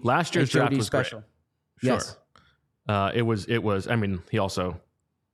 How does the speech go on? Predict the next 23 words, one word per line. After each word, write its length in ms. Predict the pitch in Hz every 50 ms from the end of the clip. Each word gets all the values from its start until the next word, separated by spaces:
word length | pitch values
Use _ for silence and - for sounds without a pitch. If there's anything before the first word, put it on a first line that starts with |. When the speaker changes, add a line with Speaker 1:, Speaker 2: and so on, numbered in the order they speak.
| _ _ _
Speaker 1:
drafted 300 | - 98 90 - 90 87
Zach 220 | 95 98 87 87 107
Wilson. 380 | 104 101 - - 78 80 90 - - _ _ _ _ _ _ _ _ _ _ _ _ _ _ _ _ _
Speaker 2:
Yes. 300 | 123 117 90 - - - - _ _ _ _ _ _ _ _
Speaker 1:
Second 320 | - - 90 87 95 90
overall, 520 | 82 - 95 95 69 55 - 95 104 117 - - -
Speaker 2:
Mm-hmm. 100 | 110 123
Speaker 1:
which, 300 | 117 117 113 110 107 - - - _ - 107 101 - - _ _ _ 101 - _ _ -
you 80 | - 80
know, 180 | 73 - 98 - _ _ _ - - - _ _ -
<laughs> 480 | 807 - 880 - - _ _ _ _ _
that'll 180 | 104 98 92
hurt 220 | 107 127 127 - -
you. 100 | 80 - - _ _ _ _ _ _ _ _ _ _ _ 587 855 311
Speaker 2:
Yeah, 320 | 180 156 120 113 123 - -
especially 520 | - 135 - - 185 185 185 - 160 147 139
when, 400 | 131 139 131 127 123 117 113 107 - - - _ _ _ _ _ _ _ _ _ _ _ _
when, 260 | - 127 131 127 127
like, 280 | 131 127 123 120 113 -
that, 380 | 113 120 120 113 104 - - -
that 300 | 127 117 117 113 - -
forty-niners 520 | 160 151 139 127 131 131 151 160 147 120 -
trade 320 | - 117 107 107 104 113